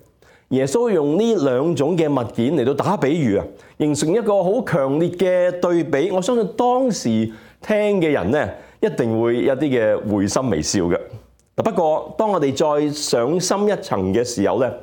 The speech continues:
究竟啊，耶穌喺呢一度想表達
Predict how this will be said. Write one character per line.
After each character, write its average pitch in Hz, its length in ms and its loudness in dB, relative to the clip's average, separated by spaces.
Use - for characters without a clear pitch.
究 196 340 0
竟 165 240 0
啊， 107 140 -2
耶 110 200 2
穌 202 240 0
喺 175 120 0
呢 208 100 2
一 208 80 0
度 104 420 -2
想 123 320 -2
表 101 320 0
達 113 240 -4